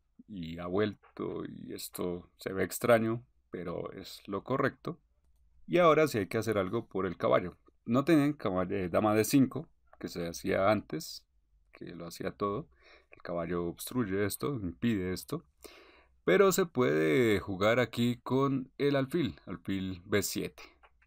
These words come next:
Alfil D siete harían algunos, muy defensivo, eso no. En cambio, alfil B siete, que no solo protege el caballo, sino que pone el alfil en una diagonal mirando hacia el flanco de rey donde las blancas van a enrocar, preparando un ataque ya para el futuro.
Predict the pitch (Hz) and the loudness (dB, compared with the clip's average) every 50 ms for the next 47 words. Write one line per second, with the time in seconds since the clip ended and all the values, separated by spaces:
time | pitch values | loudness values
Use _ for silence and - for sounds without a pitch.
0 | _ - 104 90 - - 92 87 92 101 98 - 131 139 139 139 120 110 110 110 | _ -10 -8 -8 -6 -6 -4 -2 -2 -2 -2 -2 -2 -2 0 0 0 2 2 0
1 | 110 113 113 107 113 131 139 143 143 135 - - 98 92 90 95 90 98 95 95 | 0 0 -2 -2 -2 -2 -2 -2 -2 -4 -6 -6 -6 -6 -6 -6 -6 -6 -6 -4
2 | - - 139 135 131 180 - _ _ _ _ _ _ _ _ _ _ _ - - | -2 -2 -2 -2 -2 -4 -8 _ _ _ _ _ _ _ _ _ _ _ -20 -16
3 | - - 90 87 90 - 139 135 _ _ _ - _ - - - - _ _ _ | -12 -8 -6 -6 -4 -6 -6 -8 _ _ _ -20 _ -20 -20 -20 -20 _ _ _
4 | - 147 147 - 151 151 156 156 160 143 113 92 - 107 101 98 98 110 107 - | -10 -4 2 4 4 4 4 4 2 2 2 2 2 2 2 4 6 4 4 4
5 | - 101 90 - - 95 - 117 117 135 147 170 180 180 160 170 151 135 - 110 | 2 0 0 0 -2 -2 2 2 4 4 4 4 4 4 4 4 2 0 2 0
6 | 104 117 131 131 - 135 120 101 95 92 107 107 - 104 90 82 - - - - | -2 -2 -4 -4 -2 0 0 0 0 0 -2 -4 -4 -4 -4 -4 -6 -6 -2 0
7 | 113 143 143 120 104 92 87 82 - 104 107 107 110 104 101 104 104 107 113 113 | 2 2 2 2 0 0 -2 -2 -2 -2 -2 0 0 0 0 0 0 0 0 0
8 | 113 110 120 120 117 110 104 110 107 92 82 92 101 117 113 110 104 95 92 92 | 0 0 0 0 0 0 0 -2 -2 -2 0 0 0 0 0 0 0 -2 -2 -4
9 | - - 92 82 - - - 90 87 85 - 107 107 101 - 104 107 113 - 123 | -6 -8 -10 -10 -8 -6 -4 -4 -4 -4 -2 -2 -2 -2 -2 -2 -4 -4 -4 -4
10 | 123 120 117 113 110 107 98 85 87 85 82 82 - 92 87 - - _ _ - | -4 -4 -4 -4 -4 -4 -4 -2 -4 -4 -4 -4 -6 -8 -8 -10 -14 _ _ -8
11 | 87 87 87 85 - 87 - - 156 131 - - _ _ - - 170 - 135 123 | -6 -4 -4 -4 -6 -2 2 2 2 2 0 -4 _ _ -6 -4 0 2 2 2
12 | 107 101 98 110 104 98 90 - 85 - - 82 85 85 - - - - - - | 2 0 -2 -2 -4 -4 -6 -8 -10 -12 -10 -6 -6 -6 -4 -6 -8 -8 -10 -14
13 | - - - - - - - | -16 -14 -14 -14 -14 -16 -20